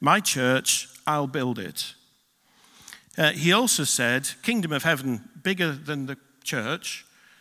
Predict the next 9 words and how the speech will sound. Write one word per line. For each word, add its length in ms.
That's 280
the 160
sort 160
of 80
the 120
overarching 800
thing. 380
He 200
said, 460